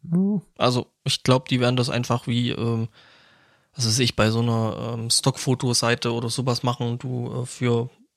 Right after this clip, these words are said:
Speaker 2: Verkauf gibt's halt Prozent X. Aber ich kann's wirklich
Speaker 1: Ich
Speaker 2: nicht sagen,
Speaker 1: überlege,
Speaker 2: also
Speaker 1: ob
Speaker 2: ich
Speaker 1: es Spiele gibt, die dazu neigen, dass du sie dir installierst und runterschmeißt, installierst und runterschmeißt, installierst und runterschmeißt.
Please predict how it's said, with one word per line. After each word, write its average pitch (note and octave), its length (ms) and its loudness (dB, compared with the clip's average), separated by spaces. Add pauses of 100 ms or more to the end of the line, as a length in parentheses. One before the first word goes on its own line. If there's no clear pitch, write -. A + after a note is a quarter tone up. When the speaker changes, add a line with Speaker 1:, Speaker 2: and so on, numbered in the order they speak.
(120)
Speaker 2:
Verkauf B2+ 680 0 (320)
gibt's - 240 -2
halt A2+ 300 0
Prozent A#2+ 420 -2 (340)
X. - 340 -6 (1900)
Aber D3 140 2
ich D#3 140 -4
kann's D3+ 200 0
wirklich D#3+ 180 4
Speaker 1:
Ich D3+ 80 4
Speaker 2:
nicht G2 80 6
sagen, C3+ 200 6
Speaker 1:
überlege, G3 180 4
Speaker 2:
also - 20 -
Speaker 1:
ob D3 60 0
Speaker 2:
ich - 60 -2
Speaker 1:
es - 160 2
Spiele D#3 360 2
gibt, - 380 -2
die G#2+ 80 4
dazu G#2+ 260 4
neigen, G#2+ 340 4
dass G#2+ 140 2
du G2 80 2
sie F#2+ 120 0
dir G2+ 180 2
installierst G2 520 2
und F#2+ 60 2
runterschmeißt, F#2 640 4
installierst F#2 540 2
und F2+ 60 2
runterschmeißt, F2 600 2
installierst - 380 0
und - 60 0
runterschmeißt. F2 600 0